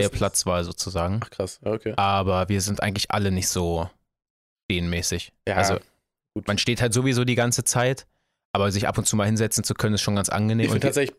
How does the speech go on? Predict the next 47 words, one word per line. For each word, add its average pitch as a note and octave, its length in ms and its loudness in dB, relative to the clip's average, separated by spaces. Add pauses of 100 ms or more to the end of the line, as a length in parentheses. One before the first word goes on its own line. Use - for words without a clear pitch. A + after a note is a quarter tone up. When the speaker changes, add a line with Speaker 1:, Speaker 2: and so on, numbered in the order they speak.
Speaker 1:
es - 120 -8
kommt C3 180 0
auch A#2 80 0
aufs A2 220 -2
Konzert G#2+ 440 -2
an. G2+ 220 -2
Also G#2+ 200 0
bei A#2+ 140 2
so A#2+ 160 0
einem A#2 180 -2
K-I-Z-Konzert C3 760 0
würde A2+ 120 -2
ich A#2+ 80 0
auf A#2 100 0
jeden A#2+ 140 0
Fall A#2+ 120 0
immer D#3 220 2
stehen. E3 520 -2
Speaker 2:
Ja, F#2+ 240 2
gut. G#2 380 -4
Also G#2 180 0
Moshpits A2 460 0
gab's - 300 0
nicht A#2+ 280 -2
zum C3+ 120 0
Beispiel. C3 540 -2
Speaker 1:
Ja, G2+ 200 2
und G2+ 120 -2
bei G#2 120 4
Apache A2 360 -2
kann G#2+ 140 0
ich G2+ 80 -2
mir A#2 80 0
schon G#2+ 180 -6
vorstellen, B2+ 320 0
dass A2 140 2
Sitzen A#2+ 260 0
auch A2 140 2
in A2+ 100 2
Ordnung A2 320 2
ist. - 220 -4 (640)
Speaker 2:
Ja, F#2+ 120 0
ist - 220 -6
vollkommen D#2+ 300 -4
in - 60 -10
Ordnung. - 280 -16
Speaker 1:
Ja. E2+ 80 -6